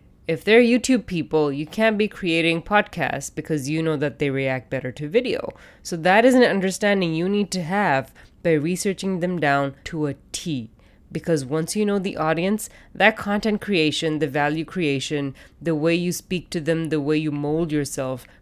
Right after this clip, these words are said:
becomes much, much easier because you know what they like, you know what they enjoy, and you know what they need.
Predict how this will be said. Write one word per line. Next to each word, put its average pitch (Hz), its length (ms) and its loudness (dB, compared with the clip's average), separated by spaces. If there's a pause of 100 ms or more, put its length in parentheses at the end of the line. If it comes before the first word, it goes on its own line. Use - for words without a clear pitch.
becomes 156 440 -6
much, 185 340 0
much 214 240 0
easier 185 400 2
because 185 380 -2
you 202 220 2
know 196 320 4
what 170 320 2
they 160 320 0
like, 127 480 -4
you 147 200 -4
know 160 140 0
what 151 180 -4
they 143 160 -4
enjoy, 135 440 -4 (340)
and 180 260 0
you 208 260 2
know 208 180 2
what 165 260 -2
they 160 160 -4
need. 143 640 -4